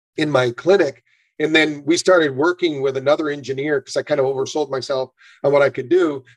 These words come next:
But I brought in another engineer and talking, and we started building a prototype. That prototype was a small little box that we built with pieces from Radio Shack. And I started playing with it just to work it out. And then something called the E prom chip came out. This is actually a programmable chip.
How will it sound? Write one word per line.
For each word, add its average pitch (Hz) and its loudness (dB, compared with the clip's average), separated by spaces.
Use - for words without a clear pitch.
But 147 0
I 139 4
brought 151 2
in 143 -6
another 147 -2
engineer 143 -4
and 127 -6
talking, 139 0
and 135 -4
we 156 -4
started 156 0
building 143 -2
a 143 -6
prototype. 117 0
That 143 0
prototype 160 2
was 139 -10
a 135 -8
small 131 -2
little 151 -4
box 117 -8
that 139 -6
we 131 -6
built 139 0
with 135 -10
pieces 143 -10
from 156 -8
Radio 117 -2
Shack. 113 -10
And 135 2
I 147 0
started 151 2
playing 214 2
with 135 0
it 135 -6
just 147 -4
to 147 -2
work 139 0
it 139 2
out. 151 2
And 139 -4
then 151 0
something 135 -4
called 135 -2
the 135 -6
E 131 -8
prom 117 -4
chip - -8
came 113 -10
out. 104 -20
This 139 0
is 135 -2
actually 131 -2
a 123 -2
programmable 123 -6
chip. 127 -6